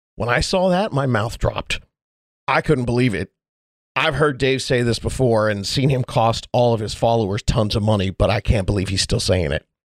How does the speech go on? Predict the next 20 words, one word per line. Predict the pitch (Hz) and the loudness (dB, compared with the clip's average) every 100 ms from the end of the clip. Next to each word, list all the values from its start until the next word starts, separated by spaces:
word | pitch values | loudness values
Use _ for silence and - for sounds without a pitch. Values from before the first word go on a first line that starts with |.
| _ _ - | _ _ 0
Going | 190 220 | 2 2
back | 208 202 | 0 0
to | - 156 | -4 -4
two | - 160 | -2 2
thousand | 139 127 113 | 2 2 0
eighteen | 117 - 123 110 | -2 0 0 2
on | 110 101 | 2 2
YouTube, | 104 107 - - - - _ _ _ _ _ _ | 0 0 -2 -2 -2 -2 _ _ _ _ _ _
over | 143 147 147 135 | 0 2 2 0
two | - - 233 320 349 | -2 2 4 4 2
million | 294 294 269 240 240 247 - | 2 2 2 2 0 -2 -6
views | 110 127 190 220 127 90 92 - - _ | -12 -2 2 2 2 -2 -4 -6 -6 _
on | 135 135 127 117 | -2 0 0 0
one | 139 | 0
of | 131 | 0
Dave | 131 131 | 0 0
Ramsey's | 110 120 117 120 107 | 0 0 0 -2 -2
rants | 82 82 98 | 2 2 0
back | - 87 87 | -2 -2 0
then. | - 76 - | 0 0 -2